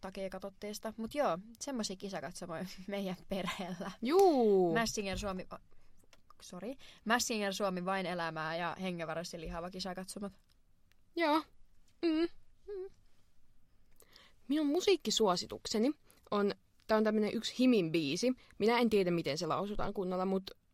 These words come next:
Speaker 2: oota, minä lunttaan, miten se la-, on kirjoitettu tänne. In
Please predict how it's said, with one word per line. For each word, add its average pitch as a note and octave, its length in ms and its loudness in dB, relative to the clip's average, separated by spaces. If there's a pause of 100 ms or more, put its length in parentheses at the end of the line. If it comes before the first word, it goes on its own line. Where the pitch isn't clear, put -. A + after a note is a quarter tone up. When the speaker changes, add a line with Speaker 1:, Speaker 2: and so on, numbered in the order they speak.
(140)
Speaker 2:
oota, F#3 220 0 (140)
minä F3+ 160 0
lunttaan, D#3 380 -4
miten - 220 -8
se A#3 120 -6
la-, A#3 160 -6 (440)
on G3+ 120 0
kirjoitettu G#3+ 580 -2
tänne. C4+ 240 0 (460)
In B3 240 6